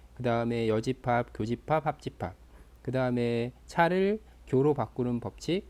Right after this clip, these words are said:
드모르가ヌ법칙, 그런 것들을 말하는 거지. 자, 일 번부터 천천히 해볼까? 자, A 차 집합 B는 제일 중요한 법칙 중에 하나라고 했잖아. 어떻게 바꿀 수 있다고 했어?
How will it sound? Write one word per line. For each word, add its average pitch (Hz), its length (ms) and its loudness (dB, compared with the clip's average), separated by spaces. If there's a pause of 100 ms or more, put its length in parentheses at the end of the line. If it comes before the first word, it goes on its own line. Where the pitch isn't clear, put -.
드모르가ヌ법칙, 131 1080 0 (340)
그런 143 240 0
것들을 107 320 -2
말하는 95 340 -6
거지. - 240 -16 (560)
자, 117 160 -4
일 139 140 2
번부터 180 300 0
천천히 151 340 -2
해볼까? 143 400 0 (640)
자, 123 360 2
A 185 220 6
차 190 240 0
집합 156 440 -4
B는 113 420 2
제일 180 280 6
중요한 147 320 0
법칙 - 280 -8
중에 123 160 0
하나라고 160 380 2
했잖아. - 320 -8
어떻게 120 200 0
바꿀 131 300 -2
수 - 100 -14
있다고 104 240 -2
했어? 175 320 0